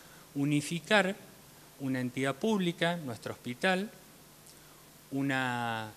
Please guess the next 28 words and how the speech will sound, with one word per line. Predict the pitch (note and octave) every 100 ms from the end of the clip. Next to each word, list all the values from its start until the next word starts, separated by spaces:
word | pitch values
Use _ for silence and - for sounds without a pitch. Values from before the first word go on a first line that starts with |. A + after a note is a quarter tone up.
| -
entidad | B2+ A#2+ B2+ C3+
privada, | C3 B2+ B2 D3 F#3 F3+ D#3 E3 - - - -
que | -
eran | B2 A#2+
los | A2+ G#2+
desarrolladores | G#2+ - G#2 A2 G#2 A2 A2+ E3 D#3+ C3+ D3 - -
de | A2+
aplicaciones, | G#2+ G#2 G2+ G#2+ - F#3 D#3 D3 - - - - - - - - - -
una | D3+ D3+ D3 C#3+ C3+ B2+ A#2+ A#2 A2 G#2+ - -
entidad | B2+ C3 C#3
universitaria, | C#3+ C3 B2 - D3 G#3 F#3 D#3
la | B2+
Universidad | A2+ G#2+ G#2+ - B2+
de | A#2 A2+
Río | A#2 B2+
Cuarto, | F#3 D#3 - D3 -
que | A2
nos, | G#2+ F#2+ - - - - - - - - - -
nos | A2 A2 G#2+ -
proveyó | - A2 G#2+ G#2+ A#2
de | A#2+ A2+
todo | A#2
el |
sistema | A2 A#2 - A#2 A2
de |
software, | - E3+ D#3+ C3+ C#3+ F#3 - - - - - - - - F3+
y, | F3+ F#3+ G#3+ -
eh, | D#3 C#3 C3+ C3 B2+